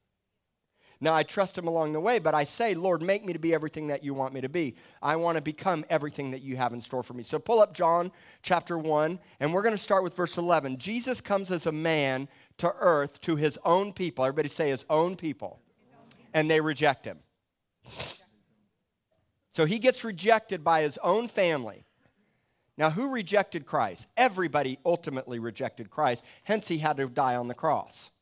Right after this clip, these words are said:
Now, he had some disciples, but in order for people to fully become born again and for this to spread like wildfire, uh,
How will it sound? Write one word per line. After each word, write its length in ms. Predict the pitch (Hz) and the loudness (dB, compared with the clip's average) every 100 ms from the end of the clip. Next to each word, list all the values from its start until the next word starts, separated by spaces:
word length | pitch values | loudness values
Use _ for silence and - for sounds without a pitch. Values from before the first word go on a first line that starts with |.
| _ _ _ _ _ 147 | _ _ _ _ _ 0
Now, 80 | |
he 100 | 175 | 4
had 160 | 214 208 | 4 2
some 160 | 220 196 | -2 -6
disciples, 640 | 190 - 202 202 143 143 | -4 2 2 2 -2 -2
but 140 | 160 | -4
in 100 | 156 | -2
order 160 | 180 214 | 0 -2
for 160 | 214 196 | -2 -8
people 300 | 214 - 165 | -8 -2 -2
to 60 | |
fully 260 | - 208 214 | 0 0 0
become 360 | 208 202 196 185 | -2 -4 -4 -2
born 180 | 196 | -4
again 400 | 190 190 175 160 - - - | -2 0 0 0 -6 -18 -4
and 100 | 135 | -2
for 120 | 185 | 0
this 180 | 190 202 | -2 -2
to 60 | 180 | -6
spread 340 | - - 190 | -8 0 2
like 220 | 185 175 175 | 4 0 2
wildfire, 640 | 175 175 180 160 165 160 160 | 2 2 2 2 2 0 -8
uh, 100 | - | -4